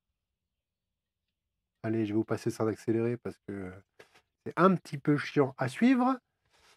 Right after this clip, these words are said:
Voilà, euh, qu'est-ce qu'on fait ? Bon, on resserre les mécaniques, hein, bien entendu, quitte à faire, tant qu'elles soient montées correctement, recto et verso.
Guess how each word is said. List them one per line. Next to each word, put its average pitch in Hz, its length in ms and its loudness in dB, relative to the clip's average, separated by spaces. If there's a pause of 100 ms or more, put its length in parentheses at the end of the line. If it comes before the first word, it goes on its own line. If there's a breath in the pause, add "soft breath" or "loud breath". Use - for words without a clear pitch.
(720)
Voilà, 240 880 10
euh, 170 480 12
qu'est-ce 170 160 0
qu'on 180 120 4
fait ? 143 160 8
Bon, 120 80 6
on - 20 8
resserre 143 260 6
les 135 100 6
mécaniques, 160 500 4
hein, 185 80 6
bien 156 160 6
entendu, 147 460 2
quitte 143 200 -2
à 123 60 4
faire, 135 320 2
tant 123 140 -2
qu'elles 117 120 -4
soient - 140 -2
montées 117 320 0
correctement, 117 640 0 (720)
recto 131 480 0
et 131 100 0
verso. 226 480 2